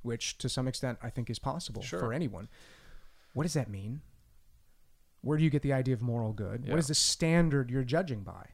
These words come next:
Speaker 2: Yeah.
Speaker 1: And that standard always has to come back to God's unchanging, immutable, binding law.
Speaker 2: Yeah.
Speaker 1: Anything to add?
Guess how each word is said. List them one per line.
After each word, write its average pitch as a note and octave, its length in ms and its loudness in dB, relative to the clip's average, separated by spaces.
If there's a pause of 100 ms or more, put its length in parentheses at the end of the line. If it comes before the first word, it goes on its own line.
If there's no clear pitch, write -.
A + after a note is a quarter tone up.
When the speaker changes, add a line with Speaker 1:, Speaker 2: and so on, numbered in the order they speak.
Speaker 2:
Yeah. - 140 -8
Speaker 1:
And B2 100 -4
that B2 120 -4
standard D3+ 400 2
always C#3+ 380 0
has C#3 200 -6
to B2 80 -8
come C3+ 160 -2
back A#2+ 220 -2
to A#2 100 -4
God's A2+ 480 -2
unchanging, A#2 720 -2 (300)
immutable, C3+ 760 0 (840)
binding C3+ 500 0
law. C3+ 420 -2
Speaker 2:
Yeah. G#2+ 240 -4 (1400)
Speaker 1:
Anything C#3 240 2
to C3+ 60 2
add? D#3+ 240 0